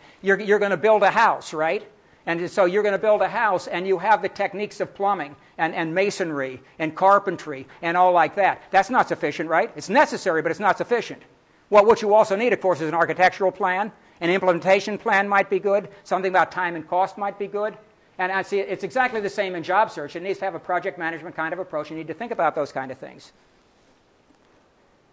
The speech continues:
And, and so what we, what we did at Lee Hecht Harrison, and see, this was the fun for me 'cause I've always been interested in job search assistance. What, what, what the fun for me at Lee Hecht Harrison was,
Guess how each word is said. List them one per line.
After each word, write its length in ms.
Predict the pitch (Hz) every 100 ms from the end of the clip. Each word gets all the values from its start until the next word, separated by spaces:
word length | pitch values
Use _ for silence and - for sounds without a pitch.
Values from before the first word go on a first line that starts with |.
| _ _ _ _ _ _ _ _ _ _ _ _ _ _ _ _ _ _ _ _ _ _ _ _ _ _ _ _ -
And, 140 | 202
and 160 | 233 190
so 160 | 226 202
what 240 | 214 254
we, 100 | 220
what 340 | 220 190 247
we 140 | 208 220
did 220 | 214 226
at 100 | 220
Lee 240 | 190 214
Hecht 240 | 190 208 -
Harrison, 420 | 208 247 202 151
and 80 | 151
see, 100 | 170
this 200 | 226 226
was 140 | 214
the 100 | 180
fun 260 | - 208 202
for 120 | 180
me 160 | 185 190
'cause 180 | 165
I've 140 | 160 165
always 180 | 185 180
been 140 | 175
interested 340 | 180 175 185
in 60 | 160
job 240 | 175 170
search 180 | 170 156
assistance. 400 | 139 185 180 143
What, 240 | 143 170 170
what, 260 | 170 170
what 240 | 165 175 175
the 80 |
fun 280 | 156 220 220
for 100 | 208
me 160 | 190 185
at 60 |
Lee 140 | 185 185
Hecht 240 | 160 156
Harrison 420 | 220 247 208 160
was, 360 | 139 127 123 156